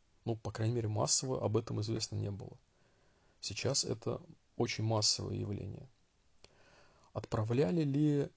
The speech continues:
чиновники, богатые люди и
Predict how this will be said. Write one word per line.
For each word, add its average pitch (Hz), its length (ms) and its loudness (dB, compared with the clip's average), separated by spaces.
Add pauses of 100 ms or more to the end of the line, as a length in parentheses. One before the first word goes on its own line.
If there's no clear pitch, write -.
чиновники, 131 600 0
богатые 110 580 2
люди 127 640 -2 (140)
и 113 600 -2